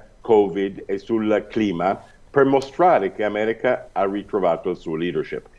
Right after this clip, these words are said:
Fa tutto parte di una geopolitica mondiale questa, questa questione, però è coraggioso,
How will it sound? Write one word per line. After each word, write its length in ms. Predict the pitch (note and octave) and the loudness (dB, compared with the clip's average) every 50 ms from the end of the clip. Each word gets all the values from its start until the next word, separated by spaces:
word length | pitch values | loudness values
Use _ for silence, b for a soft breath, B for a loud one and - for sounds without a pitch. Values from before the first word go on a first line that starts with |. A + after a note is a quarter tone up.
| b b b b | b b b b
Fa 180 | B2+ A#2+ A#2 | 0 2 2
tutto 340 | - F#3 F#3+ F#3+ - E3+ D3+ | 4 2 2 2 2 0 0
parte 440 | - D#3+ C#3+ D3 D#3 D3 - D#3 C#3+ | 2 4 4 4 4 2 -2 -6 -6
di 80 | C3 | -4
una 240 | B2+ A2 G#2+ G2 F#2 | -4 -4 -4 -4 -6
geopolitica 600 | F2 A2 A2+ G2+ - A2+ A2+ A#2 A2+ - - A2+ | -4 -4 -4 -4 -4 -6 -8 -8 -8 -8 -6 -6
mondiale 580 | G#2+ G#2 G2+ G2+ F#2 F2 D#2 B1+ A#1+ B1+ B1+ - | -6 -4 -6 -6 -6 -6 -6 -6 -8 -10 -12 -12
questa, 400 | - D2 B1+ - - - C2+ C#2 - - - b b b b b b | -12 -14 -14 -12 -12 -12 -12 -12 -14 -18 -20 b b b b b b
questa 300 | - D#2 - - D2 - | -6 -6 -6 -6 -6 -6
questione, 640 | - E2 D2+ - - F2 E2 E2+ F#2+ F#2+ - - - | -4 -4 -4 0 2 2 4 4 2 0 -2 -4 -2
però 480 | - A2+ A2 A#2+ C#3 D#3 - - - - _ b b b b b _ | 2 4 6 6 6 4 2 -2 -10 -16 _ b b b b b _
è 300 | - E2+ D#2+ D#2+ D#2+ - - | -10 -8 -6 -6 -6 -8 -8
coraggioso, 920 | - G2+ F#2 F2+ E2+ D2+ - B2+ C#3+ D#3 D#3 D3+ D3+ E3+ E3 E3 - - | -4 -2 -2 -2 -2 0 2 4 6 6 4 2 2 0 -2 -2 -4 -8